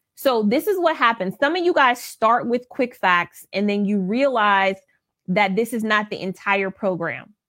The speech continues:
right? You realize there's more to the program. So you start with quick facts and you realize, and you see that quick facts has a study calendar. If you just have this book, then you have the study calendar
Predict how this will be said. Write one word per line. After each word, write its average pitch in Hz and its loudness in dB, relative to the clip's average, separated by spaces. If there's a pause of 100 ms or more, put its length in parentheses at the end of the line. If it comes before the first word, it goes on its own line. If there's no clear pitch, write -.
(120)
right? 180 0
You 190 0
realize 208 2
there's 190 -4
more 190 0
to 190 -6
the 165 -4
program. 180 -4 (260)
So - 0
you 220 0
start 269 0 (100)
with 208 -2
quick 339 -2
facts 214 2
and 214 -2
you 208 -2
realize, 220 2
and 202 -2
you 214 0
see 254 -2
that 202 -2
quick 330 -2
facts 294 0
has 247 0
a 202 -4
study 202 -2
calendar. 147 -10 (800)
If 214 -2
you 240 -2
just 262 -2
have 294 2
this 277 -2
book, 240 -2
then 214 0 (260)
you 214 -2
have 214 0 (320)
the 190 -4
study 220 -2
calendar 202 -4